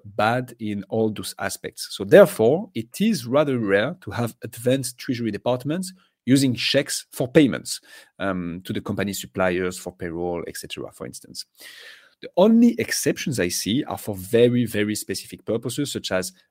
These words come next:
um, certain taxes that can be only paid that way in certain countries, big transactions with certain counterparties,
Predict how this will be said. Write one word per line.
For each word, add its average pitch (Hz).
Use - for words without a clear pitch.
um, 82
certain 90
taxes 160
that -
can 95
be 95
only 113
paid 98
that 92
way 98
in 92
certain 92
countries, 127
big 151
transactions 117
with 101
certain 107
counterparties, 117